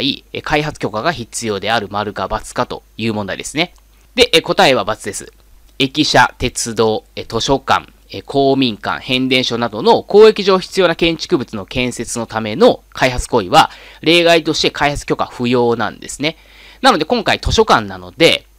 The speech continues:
開発許可不要の例外にあたって誤りとなります。つまり開発許可いらないということなんですね。で、一方なんですけども、医療施設とか社会福祉施設、まあ、老人ホームとかですね。あと学校、小学校、中学校とかですね。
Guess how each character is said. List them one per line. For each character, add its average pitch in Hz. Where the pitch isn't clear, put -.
開 151
発 151
許 139
可 107
不 113
要 110
の 104
例 110
外 104
に 98
あ 120
た -
っ 107
て -
誤 117
り 110
と 240
な 127
り 101
ま 90
す。 -
つ -
ま 143
り -
開 143
発 139
許 131
可 -
い 120
ら 127
な 123
い 185
と -
い 117
う 113
こ 110
と 107
な 76
ん -
で -
す -
ね。 -
で、 -
一 202
方 339
な 185
ん 120
で 107
す -
け 101
ど 98
も、 113
医 180
療 311
施 -
設 -
と 113
か 120
社 -
会 135
福 -
祉 -
施 -
設、 -
ま 131
あ、 -
老 143
人 156
ホ 170
ー 127
ム 92
と -
か -
で -
す -
ね。 151
あ -
と 120
学 110
校、 101
小 120
学 113
校、 92
中 -
学 98
校 80
と -
か -
で -
す -
ね。 175